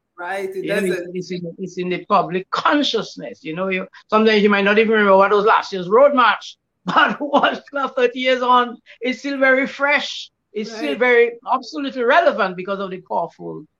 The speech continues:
Speaker 2: uh, symbolism in the message. Yeah.
Speaker 1: Right, right.
Speaker 2: <laughs>
Speaker 1: So, so, so, so, so, Washla, Gregory, what can you tell us about the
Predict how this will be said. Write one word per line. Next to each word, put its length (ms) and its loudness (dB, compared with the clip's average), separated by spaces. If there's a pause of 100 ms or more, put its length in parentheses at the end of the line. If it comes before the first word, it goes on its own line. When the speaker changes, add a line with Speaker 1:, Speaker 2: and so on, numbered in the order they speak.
(240)
Speaker 2:
uh, 120 -8
symbolism 960 -2
in 160 -8
the 60 -6
message. 600 -12 (540)
Yeah. 280 -6 (540)
Speaker 1:
Right, 380 -4
right. 220 -12 (180)
Speaker 2:
<laughs> 180 -16
Speaker 1:
So, 240 -4
so, 180 -6 (360)
so, 260 -4
so, 180 4 (100)
so, 200 -2
Washla, 500 -2
Gregory, 380 -2
what 420 -4
can 240 -6
you 180 -10
tell 380 -4
us 260 -6
about 420 -6
the 100 -6